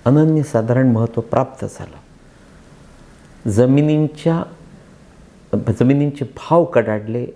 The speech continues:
गगनाला भिडले आणि ज्यांनी एकोणीसशे नव्वद नंतर जमिनींमध्ये गुंतवणूक केली, ते कुठल्या कुठे गेले. अगदी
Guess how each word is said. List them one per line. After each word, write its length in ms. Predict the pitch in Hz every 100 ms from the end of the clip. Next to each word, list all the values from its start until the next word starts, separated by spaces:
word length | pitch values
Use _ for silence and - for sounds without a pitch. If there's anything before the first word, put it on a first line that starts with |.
| - 107
गगनाला 500 | 104 131 135 139 123
भिडले 500 | 104 95 85 98 107 - - - - - - - - - - -
आणि 340 | 147 165 180 151 - - - - -
ज्यांनी 560 | 107 131 135 160 190 -
एकोणीसशे 580 | - 135 151 160 160 -
नव्वद 520 | 143 117 113 117 160
नंतर 440 | 139 135 123 120 151
जमिनींमध्ये 1200 | 123 101 107 117 139 170 180 156 127 - - 156 160 - - - - - - - 117
गुंतवणूक 540 | 135 147 180 175 160 156 -
केली, 240 | 107 131 185 - - - - - - - - - -
ते 40 | 214
कुठल्या 380 | - - -
कुठे 240 | 185 175 185
गेले. 320 | 185 90 92 - - - - - - - - - - - - - - - - - - - -
अगदी 460 | 156 151 165 208